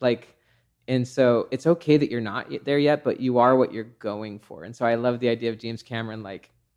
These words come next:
he had to figure out how to build all this technology because his goal was so big. Mister Beast had to figure out how to be really good at a lot of things 'cause his goal was so big. It doesn't really matter that you're there yet. Like, that's not even what matters.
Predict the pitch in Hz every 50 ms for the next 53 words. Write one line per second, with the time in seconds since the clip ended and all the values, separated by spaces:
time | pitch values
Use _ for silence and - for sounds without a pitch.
0 | _ _ _ _ - 113 107 - 113 120 120 131 123 - 123 123 120 120 127 127
1 | 123 123 117 - 123 123 123 120 123 127 123 - 143 120 143 156 160 147 135 117
2 | 113 - 131 117 131 131 123 127 - 120 120 123 123 123 120 - - 127 120 127
3 | 165 165 127 107 - - _ _ _ _ _ _ - 120 - - 135 123 127 127
4 | - - 131 127 135 - - 143 120 135 143 - - - 156 156 127 147 156 135
5 | 120 120 127 135 131 139 139 131 120 - 127 131 135 139 151 131 123 123 117 110
6 | 110 120 131 - 135 143 - - 143 127 135 123 117 - 117 123 127 131 131 127
7 | - - 120 113 - 160 175 143 123 120 - _ _ _ _ _ - 127 - 175
8 | 190 - 190 190 165 123 117 120 127 135 123 117 101 - 104 110 104 101 - -
9 | - 120 120 131 135 127 120 101 82 69 62 - - _ 117 113 110 - _ _
10 | _ _ _ 151 160 160 - - 151 143 131 117 120 110 104 82 85 120 139 147
11 | 139 117 110 107 101 -